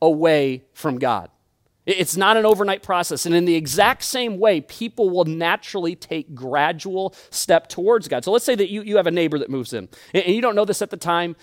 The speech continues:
uh, but they're a staunch atheist. I mean, they are about as far away from God as, as you could possibly imagine. On the day that they move in, you decide, "You know what?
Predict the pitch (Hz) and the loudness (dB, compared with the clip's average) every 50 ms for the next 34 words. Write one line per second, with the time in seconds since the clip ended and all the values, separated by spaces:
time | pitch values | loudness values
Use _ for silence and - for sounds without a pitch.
0 | _ _ _ - 156 160 156 170 160 202 190 156 - - - - 196 185 185 185 | _ _ _ 0 2 2 2 2 0 0 0 0 -2 -6 -6 -4 -2 -2 -2 -2
1 | - - - 160 147 - - 156 143 143 135 - 160 143 143 156 175 180 170 160 | -4 -4 -4 -4 -4 -4 -4 -4 -4 -4 -2 -4 -4 -4 -2 -2 -2 0 0 0
2 | 156 147 131 - - 165 165 190 190 175 175 170 - - 156 147 147 143 147 147 | -2 -2 -4 -4 -2 0 0 2 2 0 0 -2 -2 -4 -4 0 2 2 2 2
3 | 143 135 127 135 143 135 135 160 156 - 143 - - - 147 131 - - 147 131 | 0 -2 -6 -8 -10 -10 -10 -10 -10 -10 -12 -10 -4 -4 -4 -4 -4 -6 -8 -6
4 | 143 135 135 160 170 147 123 117 117 123 127 131 139 135 151 208 247 262 214 226 | -4 -4 -2 0 0 0 0 -2 -6 -6 -4 -4 -4 0 0 0 0 2 2 0
5 | 196 165 196 214 208 190 202 202 190 147 135 120 123 147 190 185 196 - - 175 | 2 2 0 0 0 -2 -4 -4 -4 -4 -4 -4 -4 -6 -8 -10 -8 -4 -2 -2
6 | 170 175 214 320 370 359 349 349 - _ | -2 -2 -4 -8 -4 -2 -2 -4 -4 _